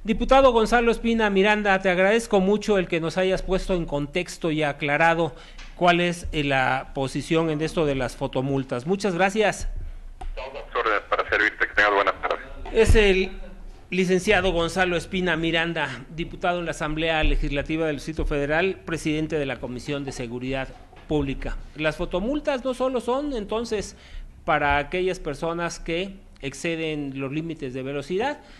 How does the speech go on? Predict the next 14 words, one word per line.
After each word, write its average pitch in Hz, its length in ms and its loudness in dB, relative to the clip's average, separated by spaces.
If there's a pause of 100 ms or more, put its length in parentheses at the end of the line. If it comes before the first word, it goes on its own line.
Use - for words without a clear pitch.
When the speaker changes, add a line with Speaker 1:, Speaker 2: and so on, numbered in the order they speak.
(140)
Speaker 1:
sino 170 380 -4
para 254 180 -2
aquellos 226 480 -4
que 165 140 -6
también 170 480 -4
van 226 460 -4
haciendo 196 500 -2
uso 208 440 0
de 160 100 -2
los 143 180 -6
teléfonos 175 480 -4
celulares. 175 580 -2
Déjeme 208 320 -4
decirle 190 560 -4